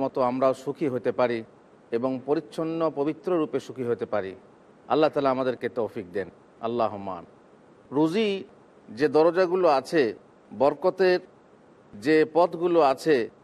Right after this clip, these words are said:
তার মধ্যে একটা হলো যেটা আল্লাহ বলেছেন, আল্লাহর পক্ষ থেকে, আল্লাহ, আল্লাহর রসুলের বিধান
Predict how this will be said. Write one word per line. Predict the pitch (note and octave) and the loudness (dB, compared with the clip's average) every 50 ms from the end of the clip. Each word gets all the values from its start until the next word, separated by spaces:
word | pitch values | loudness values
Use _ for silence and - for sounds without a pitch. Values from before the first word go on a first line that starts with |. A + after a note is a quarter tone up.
| _ _ - | _ _ 2
তার | D#3 E3 E3+ E3 E3 | 2 4 2 2 -2
মধ্যে | D#3 C#3+ C3 C3 D3 D3+ C#3+ C3 C3 C3 - - _ - - C3+ | -6 -6 -4 0 2 2 2 2 0 -2 -8 -14 _ -4 -2 -2
একটা | C3 - - E3+ E3 D3+ D#3 | -2 -2 -2 -2 0 0 0
হলো | D3+ C#3+ C#3 C3+ C3+ - _ _ _ _ _ _ _ - | 0 0 0 -2 -4 -8 _ _ _ _ _ _ _ -12
যেটা | A2 B2 A#2+ E3 B2 C#3+ | -8 -2 0 2 4 4
আল্লাহ | D#3+ F3 F3 D#3+ D3+ | 4 2 2 0 0
বলেছেন, | D3 C3+ B2 - - G#2+ - - _ _ _ _ - - B2 | 0 -4 -4 -6 -8 -16 -18 -20 _ _ _ _ -6 -4 -2
আল্লাহর | C#3 D#3 F3 E3+ D3+ D#3+ | 0 2 2 2 0 -2
পক্ষ | E3 - - - D#3+ - - | -8 -6 -6 -8 -8 -6 -8
থেকে, | C3 G#2 - G2 F#2 - _ _ _ _ _ _ _ _ _ - A2 | -10 -10 -10 -14 -16 -18 _ _ _ _ _ _ _ _ _ -4 -2
আল্লাহ, | B2+ C#3 D3+ D#3 D#3 | 0 2 4 4 4
আল্লাহর | D#3 D#3 D#3+ D#3+ D3+ D3+ | 4 4 2 2 2 0
রসুলের | C#3+ C#3 - F3 F#3 F#3+ E3 D3+ D#3+ | -2 -2 -2 -2 -2 -2 0 -2 -2
বিধান | D3+ C#3+ D#3 E3+ | 0 0 0 0